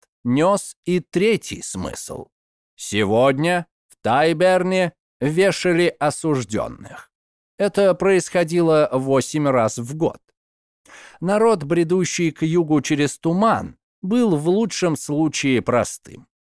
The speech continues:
Честные люди сбивались в кучки, прятали кошельки глубоко в одежде и опирались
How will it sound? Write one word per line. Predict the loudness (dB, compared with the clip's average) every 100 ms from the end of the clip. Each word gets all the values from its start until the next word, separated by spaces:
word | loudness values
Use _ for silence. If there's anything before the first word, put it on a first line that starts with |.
| _ _ _ _
Честные | -4 -2 -2 -2 0 2
люди | 2 0 2
сбивались | 0 0 0 2 2 2 -2 -4 -16
в | -20 _
кучки, | -4 -2 -4 -8 -14 -20 _ _ _
прятали | 0 0 2 0 0
кошельки | -2 -4 -2 -4 0 -2
глубоко | 0 2 2 2 2 0
в |
одежде | 0 -2 -2 -2 0 0 -2 -4 _ _ _
и | -4 0
опирались | -4 -2 -2 2 2 0 -4 -16 -18